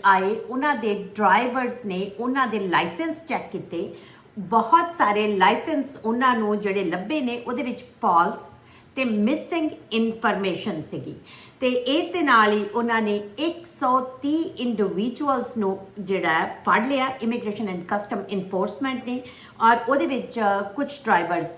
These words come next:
ਇੰਡੀਆ ਤੋਂ ਸੀ, ਚਾਈਨਾ, ਰਸ਼ੀਆ, ਜਾਰਜੀਆ, ਟਰਕੀ, ਯੂਕਰੇਨ ਤੇ ਹੋਰ ਵੀ ਕੁਝ ਕੰਟਰੀ ਸੀ,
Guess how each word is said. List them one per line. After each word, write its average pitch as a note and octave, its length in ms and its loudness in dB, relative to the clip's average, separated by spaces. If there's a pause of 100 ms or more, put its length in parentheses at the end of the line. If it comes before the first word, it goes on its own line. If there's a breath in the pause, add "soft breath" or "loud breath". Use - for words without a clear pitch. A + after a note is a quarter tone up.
ਇੰਡੀਆ A3 300 2
ਤੋਂ C#4 160 -4
ਸੀ, C4 300 -8 (180)
ਚਾਈਨਾ, A#3 460 0 (240)
ਰਸ਼ੀਆ, G3+ 460 2 (300)
ਜਾਰਜੀਆ, A3 640 2 (420 loud breath)
ਟਰਕੀ, B3+ 540 0 (100)
ਯੂਕਰੇਨ A#3+ 680 -2
ਤੇ B3 240 -6 (140)
ਹੋਰ C#4+ 260 2
ਵੀ C#4 160 -2
ਕੁਝ - 240 -8
ਕੰਟਰੀ F#3+ 440 -2
ਸੀ, G3 280 -4